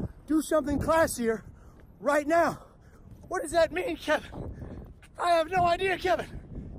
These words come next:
Figure it out, buddy. And I go as hard and fast as I can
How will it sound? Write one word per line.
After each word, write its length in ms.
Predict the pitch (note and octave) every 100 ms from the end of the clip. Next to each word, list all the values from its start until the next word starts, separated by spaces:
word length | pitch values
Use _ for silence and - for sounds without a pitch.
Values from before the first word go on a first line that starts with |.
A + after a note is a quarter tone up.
| - -
Figure 260 | G4 F4
it 60 | F#4
out, 200 | F#4+ -
buddy. 300 | F4+ F#4+ - - - - - - - - - - - - - - - - -
And 140 | C4+
I 120 | B3+ A#3+
go 360 | B3+ D4 E4 - - - - - - - -
as 180 | A#3 A3
hard 260 | C4 D4
and 80 | C4+
fast 220 | D4 C#4+
as 100 | A#3
I 120 | B3+ C#4
can 420 | - D4 E4